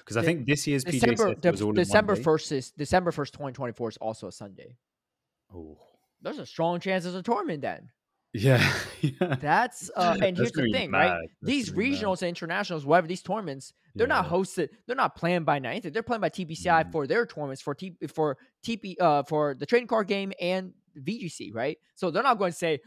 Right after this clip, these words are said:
Speaker 2: "Well, we can't host a tournament on December first that weekend," right? Because of Pokemon Go's, like, Niantic,
Speaker 1: Mm-hmm.
Speaker 2: you know, whatever. Um, it is every three months, but yeah,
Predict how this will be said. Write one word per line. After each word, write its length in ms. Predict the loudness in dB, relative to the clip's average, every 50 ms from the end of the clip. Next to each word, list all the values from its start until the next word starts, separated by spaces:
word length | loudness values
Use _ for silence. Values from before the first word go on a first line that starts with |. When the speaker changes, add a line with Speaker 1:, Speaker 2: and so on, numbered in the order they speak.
| -16 -6
Speaker 2:
"Well, 160 | -2 -2 0
we 100 | 0 -2
can't 300 | -6 -4 -2 -2 -2 -2
host 320 | -2 -4 -4 -4 -4 -4 -8
a 40 | -10
tournament 380 | -8 -4 -4 -2 -2 -2 -4
on 120 | -4 -6 -6
December 520 | -6 -8 -6 -4 -6 -6 -6 -8 -10 -10
first 360 | -8 -4 -2 0 0 0 2
that 180 | 2 2 2 2
weekend," 480 | -2 -4 -4 -2 -2 -2 -2 -2 -2
right? 200 | -2 -2 -2 -2
Because 340 | -2 -8 -8 -8 -8 -8 -8 -10
of 120 | -12 -8 -6
Pokemon 400 | -8 -8 -8 -8 -12 -14 -12 -8
Go's, 320 | -8 -6 -6 -8 -12 -16 _ -12
like, 140 | -12 -12 _ _ -18
Niantic, 280 | -14 -12 -12 -10 -10 -10
Speaker 1:
Mm-hmm. 200 | -12 -12 -14 -14
Speaker 2:
you 60 | -12
know, 80 | -12 -12
whatever. 480 | -10 -6 -2 -2 -2 -2 -4 -12 -18 -18 _ _ _ _ -10 -4
Um, 140 | -4 -4 -4
it 140 | -4 -8 -6
is 100 | -2 -4
every 160 | -4 -4 -4
three 180 | -6 -6 -6 -4
months, 280 | -2 -4 -4 -4 -8 -10
but 400 | -2 2 2 2 2 0 _ -16 -20 -20 -20 _ _ _ _ _ _ _ _ _ _ _ _ _ _ _ _ _ _ _ _ _ _ _ _ _ _ _ _ _ _ _ _ _ _ _ _ _ _ _ _ _
yeah, 420 | -20 -14 -10 -6 -6 -6 -6 -6